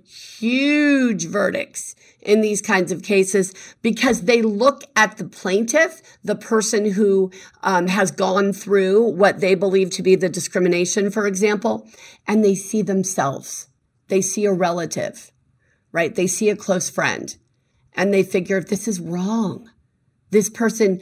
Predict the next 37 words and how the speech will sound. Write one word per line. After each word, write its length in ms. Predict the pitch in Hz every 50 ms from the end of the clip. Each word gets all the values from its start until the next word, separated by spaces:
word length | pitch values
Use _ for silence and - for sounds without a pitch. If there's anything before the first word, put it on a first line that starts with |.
| - - _
was 200 | - 185 208 190
entitled 560 | 208 196 185 - - 202 190 190 226 220 196
to 140 | - 208 185
a 100 | 196 185
leave 160 | 196 208 190 196
of 100 | 180 190
absence 440 | 185 190 185 190 - 196 185 185
and 100 | 190 180
they 100 | 185 185
didn't 280 | 180 180 175 185 202 196
get 200 | - 196 208 208
it, 160 | 196 - - -
or 160 | - 190 180 175
it 80 | 170
was 140 | 180 190 185
cut 300 | - - - 208 190 -
short 380 | - - - 220 208 196 - -
when 140 | 190 180
it 140 | 175 180 180
shouldn't 320 | - - - 220 208 220 214
have 160 | 196 160 156
been, 240 | 165 165 160 160 156
or 260 | - 185 170 160 - - - - - - -
they 160 | 165 214 214
tortured 600 | 202 - - - - 226 226 220 226 - 220 185
them, 200 | 165 202 190 185
making 300 | 185 202 190 190 220 196
them 140 | 190 196 190
go 120 | 180 196 185
to 120 | 175 190
seven 360 | 185 - 202 190 170 202 196
different 320 | 190 208 202 - 190 190 -
doctors, 420 | - 185 190 - - 208 185 160
and 120 | 190 185
that 140 | 196 202 -
wasn't 280 | 196 190 180 180 180 175
necessary. 760 | 185 190 180 - 190 151 - - 107 98 - - - -